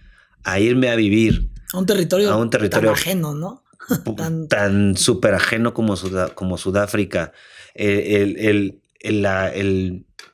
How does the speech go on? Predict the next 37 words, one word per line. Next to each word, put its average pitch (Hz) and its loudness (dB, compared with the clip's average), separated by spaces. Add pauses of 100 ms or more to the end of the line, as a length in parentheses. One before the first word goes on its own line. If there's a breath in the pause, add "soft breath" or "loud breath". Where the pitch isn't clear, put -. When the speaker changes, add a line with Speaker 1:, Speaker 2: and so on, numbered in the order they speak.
(220)
Speaker 1:
el 113 -2
pensar, 113 -2 (840)
enviar 117 2
ese 127 -2
correo, 98 -2 (420 loud breath)
el 107 0
creer. 110 0 (260)
O 117 -4
sea, 120 0
más 139 2
que 180 2
est-, - -8
Speaker 2:
<laughs> - -4
Speaker 1:
eh, 113 0
que 113 -2
más 120 0
que 147 -2
una 135 0
historia 120 -2
feroz, 104 -2
debes 107 0
de 107 -4
tener 95 -2 (220 loud breath)
como 95 0
que, 95 2 (460 soft breath)
o, 107 0
eh, 110 -4
creer 113 2
en 110 0
ti 117 0
ferozmente. 98 -2 (320)
Speaker 2:
Claro. 127 -14 (220 loud breath)
Speaker 1:
Creer 117 0
en 123 -2
ti 127 0
ferozmente 113 0
porque, 101 -2